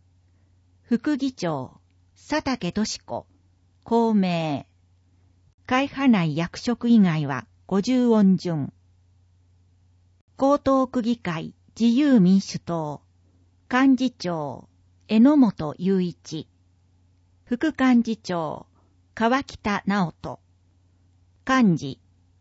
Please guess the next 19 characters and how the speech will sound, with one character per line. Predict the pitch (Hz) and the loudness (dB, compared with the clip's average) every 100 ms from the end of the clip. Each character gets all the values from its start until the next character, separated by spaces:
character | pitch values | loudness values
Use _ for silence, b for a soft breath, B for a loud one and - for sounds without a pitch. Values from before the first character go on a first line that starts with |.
| _ | _
山 | 202 214 254 | 0 2 4
本 | 247 240 220 | 4 2 -2
佳 | 202 | -2
代 | 175 143 | -4 -6
子。 | - 131 - _ _ _ _ _ _ _ _ - | -10 -12 -12 _ _ _ _ _ _ _ _ -6
幹 | 254 233 156 | 2 2 2
事、 | - - _ _ _ _ _ | -2 -14 _ _ _ _ _
重 | _ - 233 294 | _ -6 0 2
松 | 240 196 165 | 2 0 -4
義 | 160 165 - | -6 -6 -6
行。 | 160 - - - _ _ _ _ _ _ _ _ _ _ _ - | -8 -8 -20 -20 _ _ _ _ _ _ _ _ _ _ _ -2
大 | 220 262 | 2 2
屋 | 247 226 | 2 2
根 | 208 | 0
匠、 | 202 180 170 160 131 - _ _ _ _ _ _ _ - | -2 -6 -4 -4 -4 -6 _ _ _ _ _ _ _ -6
金 | 220 226 277 | 2 2 2
子 | 254 247 | 0 -4
久 | - - 156 | -4 -8 -8
志。 | - 85 | -8 -18